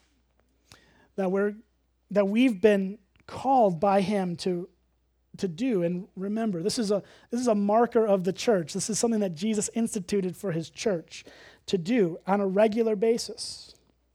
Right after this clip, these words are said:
And, and here's what we're being reminded of. A few things. We're being reminded first and foremost of his dying for our sakes and the pledge of his undying love because of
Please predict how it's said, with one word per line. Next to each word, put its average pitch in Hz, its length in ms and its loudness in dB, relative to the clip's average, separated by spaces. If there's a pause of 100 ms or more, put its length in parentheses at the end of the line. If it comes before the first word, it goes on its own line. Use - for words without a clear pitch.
(800)
And, 233 180 0
and 220 140 0
here's 247 320 0
what 247 140 0
we're 220 120 6
being 220 320 0
reminded 202 560 0
of. 156 160 -12 (960)
A - 40 -20
few 220 240 -2
things. 156 600 -6 (920)
We're 233 140 12
being 262 300 4
reminded 226 640 2
first 254 400 4
and 220 160 0
foremost 220 720 0 (280)
of 220 200 4
his 202 220 4
dying 208 600 6
for 240 300 2
our 220 140 6
sakes - 800 2 (580)
and 208 180 0
the 196 60 0
pledge 226 640 4
of 208 160 0
his 214 120 4
undying 220 560 4
love 208 420 4
because 185 360 -2
of 160 260 -8